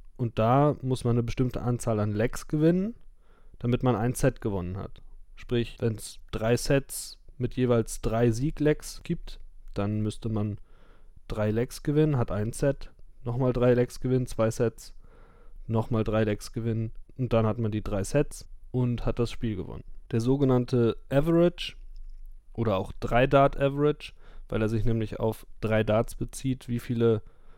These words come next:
Punkte mache ich im Durchschnitt mit drei Darts, wird aus den Gesamtwürfen des ganzen Spiels errechnet.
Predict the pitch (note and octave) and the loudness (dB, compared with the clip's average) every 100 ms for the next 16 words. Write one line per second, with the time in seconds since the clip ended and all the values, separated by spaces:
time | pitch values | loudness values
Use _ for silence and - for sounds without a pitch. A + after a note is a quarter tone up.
0 | - - C3+ C#3+ B2+ A#2 A#2+ A#2 A2+ A2+ | -8 -2 0 2 2 2 2 0 -2 2
1 | B2 - A2+ - G#2+ - A2 A#2 A#2+ A2 | 0 2 -2 0 -4 -2 0 0 2 2
2 | C3 - - - - - - - - A#2 | 2 0 -8 -14 -16 -16 -18 -20 -2 -2
3 | - B2 B2+ - - B2 A#2+ A2+ A#2+ A2+ | 0 0 0 0 0 2 2 0 2 4
4 | A#2+ B2+ B2+ A#2 A#2 - - - A#2 A#2+ | 2 2 0 0 -2 -4 -10 -2 0 0
5 | A#2+ - - A#2 A2+ - G#2 G#2+ - - | -2 -2 0 0 0 -4 -4 -4 -4 -8
6 | - | -10